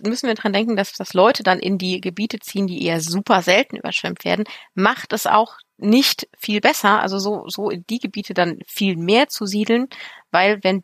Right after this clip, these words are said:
die dann bei einem extremen Hochwasser gleich sehr, sehr, sehr viel mehr Menschen betreffen, müssen wir auch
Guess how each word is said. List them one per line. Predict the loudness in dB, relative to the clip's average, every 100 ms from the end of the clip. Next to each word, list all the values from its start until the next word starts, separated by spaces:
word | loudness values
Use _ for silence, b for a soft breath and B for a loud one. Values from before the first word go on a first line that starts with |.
| -6
die | -12 0
dann | 4 4 2 -4 -6 0
bei |
einem | 2 2
extremen | 0 -6 -4 0 0
Hochwasser | -2 -4 -4 -4
gleich | -6 -8 0
sehr, | 2 4
sehr, | 2 0
sehr | -2
viel | -4 -6
mehr | -4
Menschen | -4 -6
betreffen, | -8 -6 -6 -4 -8 B B -4
müssen | 0 0 2
wir | 4
auch | 4 4